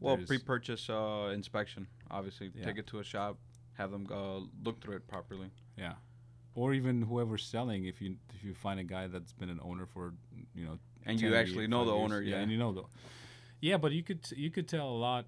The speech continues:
Speaker 2: from literally just w-, watching, looking over the truck and looking
Speaker 1: See how he took care
Speaker 2: at
Speaker 1: of the
Speaker 2: his
Speaker 1: truck.
Speaker 2: record. Yeah, I mean, if you see, you know, like,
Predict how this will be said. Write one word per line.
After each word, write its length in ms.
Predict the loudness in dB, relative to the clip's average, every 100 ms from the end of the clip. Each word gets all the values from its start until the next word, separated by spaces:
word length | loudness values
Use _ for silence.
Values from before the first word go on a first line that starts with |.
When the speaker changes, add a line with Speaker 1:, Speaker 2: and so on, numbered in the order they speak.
| -8
Speaker 2:
from 560 | -6 -2 0 0 0 -4 -12 -20 -20 -20 -20 -14
literally 400 | -2 2 2 2
just 240 | 0 -4 -6
w-, 180 | -10 -12 -16 -18 -20 -20 -20 -20 -12
watching, 840 | -8 -2 0 0 -2 -2 0 -4 -4
looking 300 | -4 -2 -2
over 200 | -2 -2
the 80 | -4
truck 340 | -4 -6 -4
and 160 | -4 -4
looking 560 | -4 -4 -4 -2 -4 -6 -12
Speaker 1:
See 220 | -8 -4
how 140 | 0 0
he 60 | -2
took 180 | -6
care 80 | 0
Speaker 2:
at 60 | 2
Speaker 1:
of 60 |
the 40 | 2
Speaker 2:
his 60 |
Speaker 1:
truck. 180 | 2 2 2
Speaker 2:
record. 260 | 0 -2 -4
Yeah, 340 | -2 0 -2 -4 -6
I 60 | -2
mean, 180 | 0
if 160 | -2 -4
you 60 | -8
see, 640 | -4 -2 0 -2 -2 -6 -12 -16 -6
you 180 | -4
know, 240 | -2 -2 -6 -10 -20 -20 -20 -20 -20 -20 -20 -20 -18 -10 -2
like, 280 | -2 -2